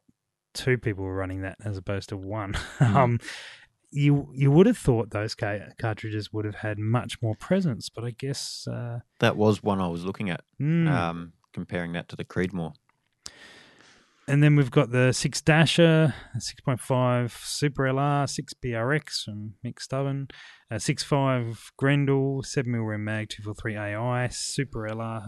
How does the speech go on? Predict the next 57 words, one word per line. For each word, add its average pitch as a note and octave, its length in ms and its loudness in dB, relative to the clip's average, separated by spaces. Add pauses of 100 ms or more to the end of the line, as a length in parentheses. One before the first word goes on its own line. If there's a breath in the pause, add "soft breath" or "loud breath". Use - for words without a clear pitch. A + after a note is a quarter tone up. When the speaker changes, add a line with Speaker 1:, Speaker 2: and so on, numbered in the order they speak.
Speaker 1:
or G2+ 80 -8
six - 400 -10
Super G#2 340 -8
L G#2 140 -6
R. G#2 340 -4
So A#2+ 300 -2 (260 loud breath)
you've D3+ 140 0
got, E3+ 160 2
like, D3 160 -6
a, A#2+ 140 -2
a - 80 -4
splattering C#3 760 2
of, A2+ 160 -4
of A#2 180 -2
other B2 360 2 (340)
cartridges. A#2 480 -4
Good B2+ 200 -2
to - 40 -6
see C3+ 160 -2
the A#2+ 80 -4
variety A#2+ 560 2
in B2 80 2
it. - 300 -2
Speaker 2:
Mm-hmm. A#2 180 -2 (180)
Speaker 1:
Uh, A#2+ 80 -6
we're B2 60 -4
not B2+ 160 0
all A#2+ 80 0
being A2+ 300 -2
dominated A#2 640 -2
by, A2 300 -4 (200)
well, C3 260 0 (100)
we're F#2+ 180 -12
being G2+ 220 -8
dominated F#2+ 380 -8
by G2+ 100 -8
one G2 340 -6
there, G2+ 220 -4
<laughs> - 100 0
but, - 240 8
um, B2 260 -2
Speaker 2:
Yeah. A#2+ 180 -2 (680 loud breath)
Speaker 1:
I F#3+ 120 6
think B3 320 2
this F#3+ 160 4
is E3+ 80 4
gonna D3 220 6
change. - 680 -4 (420 loud breath)
Speaker 2:
Mm. G#3+ 240 2
Speaker 1:
I C3 100 -6
think C3+ 260 -6
this C3+ 80 -4
is - 80 -4
gonna B2+ 160 0
change. A2+ 320 -2
Have A#2+ 100 -2
you, D3 300 4